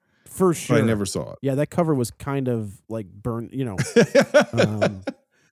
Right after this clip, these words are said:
Speaker 1: it's, I, I, honestly, like, it's like the, the cover to Evil, like, as soon as I saw it, I was like, Evil Dead,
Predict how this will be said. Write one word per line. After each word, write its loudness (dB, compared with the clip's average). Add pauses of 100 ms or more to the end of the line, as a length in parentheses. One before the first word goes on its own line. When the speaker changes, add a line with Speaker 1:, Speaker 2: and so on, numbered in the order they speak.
Speaker 1:
it's, 2
I, -2
I, 2 (120)
honestly, 0
like, 0
it's -4
like 2
the, 2
the -4
cover 0
to -4
Evil, -2
like, -4
as -6
soon 0
as 4
I 4
saw 0
it, 2
I 0
was -2
like, -6
Evil -4
Dead, -6